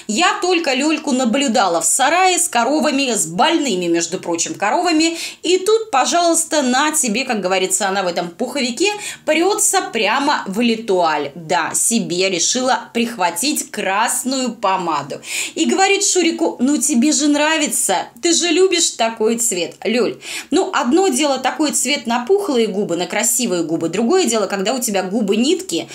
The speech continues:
а в любом случае нужен контур для губ. Ну, как ни крути. В общем, накрасила Лёля не то, не сё, сказала: «Да, какой-то бабушкин цвет».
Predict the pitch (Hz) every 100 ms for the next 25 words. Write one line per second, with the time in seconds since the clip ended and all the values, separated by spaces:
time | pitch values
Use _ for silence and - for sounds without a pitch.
0 | - - 190 185 226 226 370 370 339 339
1 | 233 269 269 294 - - 294 320 330 330
2 | - - 185 226 262 233 208 - 214 240
3 | - 330 294 277 - 285 233 180 139 185
4 | 240 240 214 214 220 190 190 180 240 339
5 | 339 339 - - 220 233 226 185 180 180
6 | 339 339 - 220 202 190 185 170 175 269
7 | 269 254 208 185 208 226 214 - - -
8 | 240 294 - 269 233 233 -